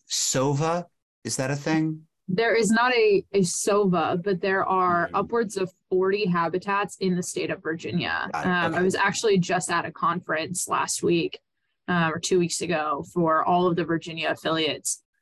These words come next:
Speaker 2: And, um, there are, you know, metropolitan ones similar to us, uh, Richmond area,
Speaker 1: Got it.
Speaker 2: Charlottesville area.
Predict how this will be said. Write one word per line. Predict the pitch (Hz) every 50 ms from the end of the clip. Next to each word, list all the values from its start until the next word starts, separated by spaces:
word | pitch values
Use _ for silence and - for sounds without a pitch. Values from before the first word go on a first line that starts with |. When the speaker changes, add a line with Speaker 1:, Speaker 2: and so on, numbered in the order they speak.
| _ _ _ _ -
Speaker 2:
And, | - 180 180 180 175 170 170 170 165 -
um, | 190 180 170 165 160 156 151 151 160 156 190 175 - -
there | 185 175 180 170 170 -
are, | - 165 165 160 165 165 160 156 156 -
you | - 175 170
know, | 170 165 156 147 147 147 - - -
metropolitan | 190 190 185 175 - 185 - 208 214 214 202 208 214 208
ones | 214 214 208 208 202 -
similar | - 196 190 190 190 190 190 190 185 185
to | 180 - - 196 175
us, | - 170 175 185 185 - - - - -
uh, | 160 165 165 160 160 160 156
Richmond | - 185 175 - - 185 175 170
area, | - 175 170 170 170 170 170 165
Speaker 1:
Got | 165 165
it. | 160
Speaker 2:
Charlottesville | - - - 170 233 262 - - - - - 165
area. | - 165 165 165 165 165 160 160 160 160 170